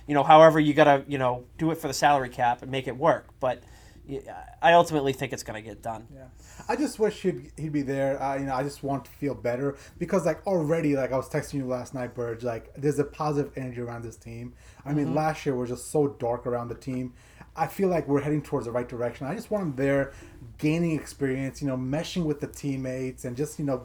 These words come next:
Speaker 2: providing some leadership for the young guys. And, you know, at the later you get into camp and you show up, the, the, the higher degree there is a chance of you getting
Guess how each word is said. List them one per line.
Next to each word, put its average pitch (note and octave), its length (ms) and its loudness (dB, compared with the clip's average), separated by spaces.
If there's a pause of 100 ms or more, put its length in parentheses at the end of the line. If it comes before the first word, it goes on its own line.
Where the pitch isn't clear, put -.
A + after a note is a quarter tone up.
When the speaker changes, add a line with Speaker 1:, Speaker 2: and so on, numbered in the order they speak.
Speaker 2:
providing C#3+ 320 -4
some F3 180 -4
leadership C3+ 440 -4
for D3+ 60 -10
the D3+ 100 -4
young C#3 220 -4
guys. C3+ 460 -6 (460)
And, C#3+ 240 -4
you F3 100 0
know, C3+ 340 0
at D3 120 -6
the D3 80 4
later D#3+ 280 4
you D#3 180 2
get E3 240 -2
into C#3+ 180 -4
camp D#3 440 -4
and C#3 120 -6
you C#3 80 -2
show C#3 300 -2
up, - 180 -6
the, C#3+ 120 0
the, C#3+ 220 -4
the C3+ 220 -4
higher D3 200 -4
degree B2+ 500 -4 (320)
there C3 140 -4
is C3 200 -6
a - 40 -20
chance C3+ 320 -8
of A#2+ 100 -10
you C3+ 80 -4
getting C3+ 240 -2